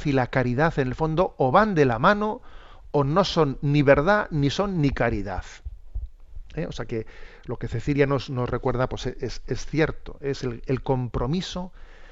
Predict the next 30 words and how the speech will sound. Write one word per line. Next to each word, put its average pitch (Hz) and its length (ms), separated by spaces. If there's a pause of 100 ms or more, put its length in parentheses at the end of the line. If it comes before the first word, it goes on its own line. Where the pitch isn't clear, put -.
(160)
el 135 120
compromiso 123 540
de 143 100
que 123 140
nuestra 120 400
predicación 120 840 (420)
moral 139 360
no 139 80
sea 143 180
únicamente 135 720
la 127 220
predicación 123 560
de 139 80
unos 127 240
valores, 127 560
sino 127 280
que 127 100
luego 156 280
acompañemos 131 800
a 151 40
las 151 140
personas 135 520 (200)
para 117 180
que - 100
esos 117 180
valores, 127 480 (300)
pues, - 160
puedan 120 340
ser 131 200
realizados. 87 520